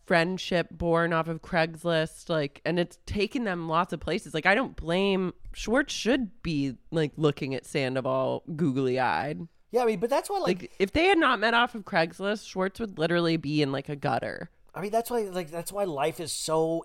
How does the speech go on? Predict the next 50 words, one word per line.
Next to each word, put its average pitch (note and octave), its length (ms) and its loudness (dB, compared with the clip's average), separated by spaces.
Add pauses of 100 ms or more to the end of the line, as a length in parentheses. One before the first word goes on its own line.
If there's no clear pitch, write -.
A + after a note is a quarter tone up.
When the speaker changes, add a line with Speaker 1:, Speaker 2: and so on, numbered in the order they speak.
(100)
Speaker 2:
interesting C#3+ 680 -8
and, B2 100 -6
like, A#2+ 220 -4
crazy, D#3+ 560 -6
is B2 80 -4
that, - 160 -4
like, C#3 200 0 (360)
that F#3 260 6
really F3 340 2
did C#3+ 300 2
happen. D#3+ 340 -2
Like, C3 140 -2
that's D#3+ 240 6
the F#3+ 100 0
reality C#3 480 4
of B2 100 0
their B2+ 120 0
situation. D3 640 -4
They B2 140 -2
met B2 240 0
on E3 160 0
Craigslist, D#3 520 0 (440)
and D#3+ 180 2
just F#3 240 0
because E3+ 300 -4
of E3 80 0
a C#3 40 2
shitty F#3 380 -2
Craigslist G#3 500 -2
thing, C3+ 360 0 (340)
these D3+ 320 -6
guys F3 260 6
all D#3+ 180 6
have D#3 200 4
houses. B2+ 640 -2 (800)
Speaker 1:
Yeah. E3+ 280 -2
Speaker 2:
Like, D3+ 100 0
that's G#3+ 220 8
so, A3+ 300 10
Speaker 1:
It's F#3 80 6
Speaker 2:
I've G3 140 12
Speaker 1:
fucking G3 220 0
Speaker 2:
never, G#3+ 440 6
Speaker 1:
crazy. C3 120 -8
Speaker 2:
I've D#3 220 2
never F#3+ 380 4
failed A#2+ 340 4
upwards, G2 500 -4
you C#3 100 0
know? F3 300 4